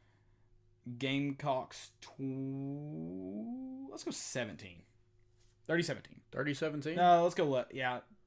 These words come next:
Speaker 1: tw-, thirty, thirty seventeen. I think
Speaker 2: Okay.
Speaker 1: Vols are gonna, I, I, what I like about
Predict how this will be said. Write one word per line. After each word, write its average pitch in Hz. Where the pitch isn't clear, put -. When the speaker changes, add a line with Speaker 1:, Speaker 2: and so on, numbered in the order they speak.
Speaker 1:
tw-, 190
thirty, 185
thirty 208
seventeen. 143
I 143
think 202
Speaker 2:
Okay. 160
Speaker 1:
Vols 151
are 143
gonna, 120
I, 160
I, 160
what 180
I 180
like 190
about 165